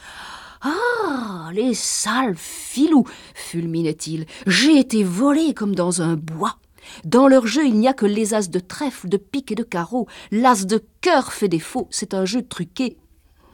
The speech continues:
Je comprends à présent, mais un peu tard, hélas, pourquoi je n'arrivais jamais à mettre la main sur l'as de cœur. Ah, les gredins ! Si jamais je les retrouve ! En attendant, je vais toujours les signaler à la police.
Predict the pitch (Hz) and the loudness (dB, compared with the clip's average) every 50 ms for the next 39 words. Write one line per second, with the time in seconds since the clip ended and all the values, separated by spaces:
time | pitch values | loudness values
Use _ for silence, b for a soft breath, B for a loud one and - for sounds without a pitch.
0 | b b b b b b b b - 156 147 - 156 151 - - 269 302 277 185 | b b b b b b b b -10 -10 -8 -8 -8 -8 -6 -4 -4 -4 -4 -4
1 | - - 147 147 151 220 269 285 285 262 214 175 160 160 175 170 175 208 226 - | -6 -8 -8 -8 -6 -6 -8 -6 -6 -6 -6 -4 -4 -2 -2 -2 -2 -4 -6 -6
2 | - 160 156 - 190 160 139 120 139 139 135 151 180 233 262 269 269 240 214 - | -8 -12 -10 -6 -6 -6 -4 -6 -8 -10 -8 -8 -6 -6 -6 -6 -8 -8 -8 -10
3 | - - - 175 - - - 254 - 214 196 175 175 170 160 165 147 151 160 190 | -10 -10 -12 -14 -12 -6 -2 -2 -2 0 -2 -4 -4 -4 -6 -6 -6 -6 -8 -8
4 | 226 220 175 170 196 214 - 165 151 139 147 170 214 226 - - 160 147 156 156 | -8 -8 -8 -8 -8 -8 -8 -8 -8 -6 -6 -6 -6 -6 -6 -8 -6 -8 -8 -8
5 | - - - - 262 269 214 190 - - 247 277 302 302 277 240 190 175 208 277 | -8 -10 -8 -6 -6 -6 -6 -6 2 4 4 4 4 0 -4 -4 -4 -2 -2 -2
6 | 285 190 165 151 143 139 151 - 202 - B B B B B - - - - 196 | -4 -4 -6 -6 -6 -2 2 2 2 2 B B B B B -6 -6 -4 -4 -2
7 | 190 165 143 135 214 269 294 285 254 220 185 180 165 - - - 302 339 320 294 | -2 -2 -2 0 2 2 4 4 2 2 0 -2 -6 -6 0 4 6 8 8 8
8 | 277 247 214 185 175 156 139 143 143 - - 135 151 B B B B B B B | 8 6 4 2 -2 -4 -6 -8 -12 -10 -10 -10 -10 B B B B B B B
9 | B B 185 190 202 208 208 - 196 180 185 202 196 190 190 175 175 175 185 170 | B B 2 4 4 4 2 2 0 0 0 0 0 -2 -2 -4 -4 -4 -4 -4
10 | 170 202 196 180 170 - - 170 165 165 180 202 196 165 165 160 185 175 160 147 | 0 0 2 2 0 -2 -2 -4 -2 0 0 0 0 0 -2 -2 -2 -2 -2 -2
11 | - - - - - | -4 -4 -4 -4 -6